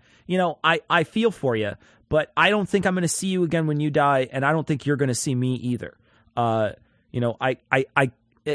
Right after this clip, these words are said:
I wish I could have given him that bit of comfort when he died, but I couldn't, 'cause I can't lie to him. I wouldn't be able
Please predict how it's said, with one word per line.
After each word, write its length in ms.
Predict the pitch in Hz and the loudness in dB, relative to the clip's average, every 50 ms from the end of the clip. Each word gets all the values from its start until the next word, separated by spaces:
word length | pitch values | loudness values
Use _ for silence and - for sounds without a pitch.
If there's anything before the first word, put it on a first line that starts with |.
| 135 - _ | -6 -4 _
I 100 | - 151 | 0 2
wish 320 | 143 135 139 180 233 - - | 2 2 2 0 2 2 2
I 100 | 202 180 | 0 2
could 180 | - - 202 | 2 2 2
have 100 | 196 147 120 | 2 2 2
given 240 | 165 185 160 185 180 | 2 2 2 0 0
him 120 | 185 175 | 0 2
that 180 | 170 160 147 120 | 2 0 0 0
bit 120 | 127 165 | 0 0
of 100 | 175 160 | 0 0
comfort 360 | - - 175 180 185 - 202 175 | 0 -2 -2 0 0 -2 -2 -2
when 100 | 190 185 | -2 -2
he 60 | 180 175 | 0 0
died, 300 | 156 180 180 190 196 175 | 2 2 2 2 2 2
but 100 | 180 147 | 2 2
I 80 | 160 | 2
couldn't, 460 | - - - 226 165 117 - - - - | 0 0 0 0 0 -2 -6 -10 -10 -4
'cause 160 | - 147 135 | -2 0 0
I 60 | 147 | 0
can't 300 | 120 - - 196 190 165 | -2 0 -2 -2 0 2
lie 180 | 143 147 156 156 | 2 2 4 4
to 80 | 131 | 2
him. 100 | 110 104 | 0 0
I 60 | 113 117 | 0 2
wouldn't 240 | 123 143 151 143 | 2 2 2 2
be 80 | 127 143 | 0 0
able 120 | 143 131 | -2 0